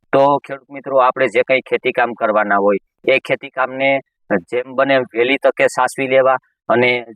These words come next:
જે કંઈ આપણો સારો અને દાણો હોય એના માટે આપણે પૂરતી ઢાંકવાની તૈયારી રાખવી. ભલે થોડા ઘણા નોર્મલ છાંટા થાય તો આપણે સારો અને દાણો બને, બગડે નહીં, એના માટે થઈને આપણે અગાઉ મીડિયાના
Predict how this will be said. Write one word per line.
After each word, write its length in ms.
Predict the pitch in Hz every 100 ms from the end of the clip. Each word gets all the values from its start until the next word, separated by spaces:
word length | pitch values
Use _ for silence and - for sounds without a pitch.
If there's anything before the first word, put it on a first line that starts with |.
| -
જે 120 | 120
કંઈ 160 | 131 131
આપણો 380 | 120 131 127
સારો 420 | 123 - 113 123 123
અને 180 | 120 123
દાણો 260 | 110 117 123
હોય 200 | 120 123 104 _ _
એના 260 | - 120 131
માટે 340 | 127 127 131
આપણે 380 | 123 135 135 131 127 117 110 104
પૂરતી 300 | 117 120 131
ઢાંકવાની 640 | 120 117 113 120 123 131 123
તૈયારી 440 | 113 113 123 123
રાખવી. 400 | 117 123 - 131 - _ _
ભલે 180 | 131 147
થોડા 300 | - 131 127
ઘણા 240 | 135 131
નોર્મલ 340 | 127 123 120 131
છાંટા 360 | - 120 127
થાય 260 | 120 131 117 - _ _
તો 100 | 131
આપણે 320 | 123 120 127
સારો 380 | 120 123 117 123
અને 180 | 117 120
દાણો 220 | 110 113 120
બને, 320 | 117 120 120 -
બગડે 260 | 110 123
નહીં, 520 | 127 127 - _ _ 117
એના 180 | 127
માટે 300 | 123 123 -
થઈને 320 | 123 127 123 120
આપણે 320 | 113 120 123
અગાઉ 520 | 110 107 123 120 117
મીડિયાના 420 | 117 104 123 123